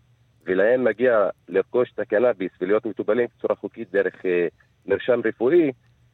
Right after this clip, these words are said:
אז, אה, באנו לקהל והסברנו להם, "חבר'ה, מגיע לכם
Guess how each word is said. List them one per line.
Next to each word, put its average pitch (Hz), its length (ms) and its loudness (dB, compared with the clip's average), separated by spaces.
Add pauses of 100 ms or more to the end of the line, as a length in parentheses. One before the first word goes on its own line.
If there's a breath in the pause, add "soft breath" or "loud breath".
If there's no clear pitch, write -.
(680)
אז, 101 240 -4 (140)
אה, 107 380 4 (100)
באנו 160 240 2
לקהל 170 480 0
והסברנו 117 440 0
להם, 101 220 2
"חבר'ה, 90 420 -2
מגיע 95 340 0
לכם 98 300 -4